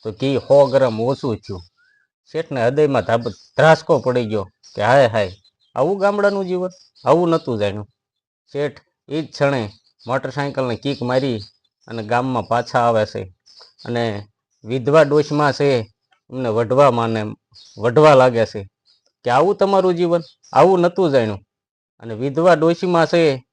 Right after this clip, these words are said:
એ ઊભા ઊભા રોવે છે અને ગામ લોકો ભેગું થઈ ગયું. ત્યારે શેઠ કહે છે કે રોવો છો શું કામ?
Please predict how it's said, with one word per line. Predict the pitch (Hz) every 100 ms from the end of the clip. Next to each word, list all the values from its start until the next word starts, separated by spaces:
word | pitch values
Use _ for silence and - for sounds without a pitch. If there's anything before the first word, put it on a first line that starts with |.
| _ -
એ | 123
ઊભા | 135 147
ઊભા | 147 131 127
રોવે | 117 147 151 117
છે | 104 95 _ _ _
અને | 117 117
ગામ | 117 135 139
લોકો | 131 113
ભેગું | 98 123 135
થઈ | 127 120 107
ગયું. | 101 - _ _ -
ત્યારે | 123 131
શેઠ | - 170 190 -
કહે | 175 165
છે | 139 95 _ _ _ _ -
કે | 123
રોવો | 139 175 190
છો | 185 160
શું | 180
કામ? | 214 185